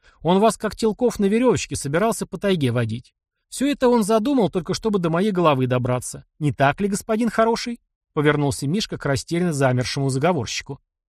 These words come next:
«Что это значит, Леонтий?» — тут же спросил старший, повернувшись к своему подчиненному. Они в ложбинке договаривались.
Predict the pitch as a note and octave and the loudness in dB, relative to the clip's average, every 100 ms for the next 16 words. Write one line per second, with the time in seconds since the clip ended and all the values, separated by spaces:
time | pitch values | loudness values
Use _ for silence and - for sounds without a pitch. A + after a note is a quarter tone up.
0 | _ _ _ _ - - D4+ B3+ D3 D#3 | _ _ _ _ -16 -6 -2 0 0 -2
1 | - F3 F3+ F#3 F#3+ - G3+ _ F3 C#3 | -2 -4 -2 0 -2 -6 -12 _ -4 0
2 | D3 - D3 - C#3+ - F3+ - D#3 D3 | -2 -2 -4 -4 -8 -4 -4 -4 -6 -2
3 | C3 C3 D3+ - - - D3 B2 C3 - | -2 0 -2 -4 -8 -4 -2 -2 -2 -6
4 | F#3 E3 A#2 A2+ A#2 _ _ _ _ _ | -2 -2 -2 -4 -8 _ _ _ _ _
5 | _ _ _ _ _ _ - E3+ C4+ C4+ | _ _ _ _ _ _ -4 0 2 2
6 | C#4 A#3 D4 C4+ C#3 B2+ C#3 C3 A#2+ A2+ | 2 2 -2 -2 -2 2 2 2 0 -2
7 | B2 | -8